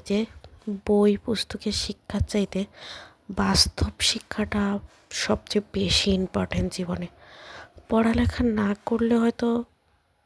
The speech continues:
সাময়িক কিছু করা যায় না, কিন্তু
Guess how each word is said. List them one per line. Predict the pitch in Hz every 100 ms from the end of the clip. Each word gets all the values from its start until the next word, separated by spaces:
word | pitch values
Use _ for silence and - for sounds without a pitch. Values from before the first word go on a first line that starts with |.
| _ _ _ _ _
সাময়িক | - 226 202 214 220 -
কিছু | - - -
করা | 214 202 196
যায় | 190
না, | 95
কিন্তু | - -